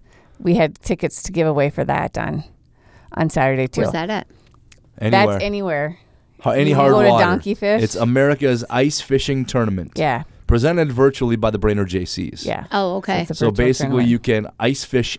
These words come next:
Speaker 3: anywhere. There's hard water, uh, from eight A M to three P M.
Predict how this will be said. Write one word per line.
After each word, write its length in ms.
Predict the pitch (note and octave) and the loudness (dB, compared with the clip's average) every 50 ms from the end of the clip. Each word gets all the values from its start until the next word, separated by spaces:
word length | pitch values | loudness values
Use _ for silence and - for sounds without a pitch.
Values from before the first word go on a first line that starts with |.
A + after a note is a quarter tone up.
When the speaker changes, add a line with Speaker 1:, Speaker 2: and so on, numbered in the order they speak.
| _ _ | _ _
Speaker 3:
anywhere. 640 | - B2+ C#3+ D3+ D3 C3+ A#2 G#2 G2 F#2+ G2 G2 - - _ - | -4 -2 0 0 2 2 2 2 2 0 -2 -4 -8 -14 _ -6
There's 220 | G2 F#2+ G2 - | -2 -2 -2 0
hard 200 | A2 G#2 G#2+ G#2+ | 0 0 0 2
water, 440 | G#2+ A2 G#2+ G#2 G2+ F#2+ F#2 F2+ - _ _ _ - - _ _ _ _ | 2 2 4 4 2 0 -2 -6 -8 _ _ _ -20 -20 _ _ _ _
uh, 220 | - F#2 F#2 F2+ F2+ | -4 -2 -2 -2 0
from 180 | - G#2 G#2+ | -2 -2 0
eight 160 | G#2 A#2+ C3 C#3 | 2 2 4 4
A 180 | C3+ C3+ C3 | 4 4 4
M 180 | B2 A#2+ A#2+ B2 | 4 2 2 0
to 120 | - A#2 A2 | -2 -2 -2
three 320 | - - A#2 B2+ C3+ C3+ | 0 2 2 2 2 0
P 260 | - - C3 B2 A2+ | 0 0 0 2 2
M. 260 | G#2 F#2+ F2+ F#2 F#2 | 2 0 0 -2 -6